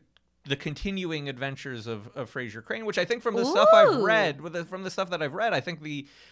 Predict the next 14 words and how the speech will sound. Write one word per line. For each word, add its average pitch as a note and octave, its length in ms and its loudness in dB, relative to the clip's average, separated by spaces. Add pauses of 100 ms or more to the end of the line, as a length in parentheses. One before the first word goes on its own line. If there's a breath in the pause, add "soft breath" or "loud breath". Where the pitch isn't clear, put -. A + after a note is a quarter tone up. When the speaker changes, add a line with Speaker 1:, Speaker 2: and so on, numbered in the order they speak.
(240 loud breath)
Speaker 1:
idea D#3 280 -4
that D3+ 120 -2
I C#3 60 0
think B2+ 240 -10
Kelsey F3+ 400 -8
has D3+ 100 -14
sort C#3 240 -8
of A#2+ 220 -10 (100)
talked A#2+ 260 -4
about B2 240 -6
is, C#3+ 140 -8
oh, C#4 120 -2
they F3 120 -2
wanna E3+ 340 -4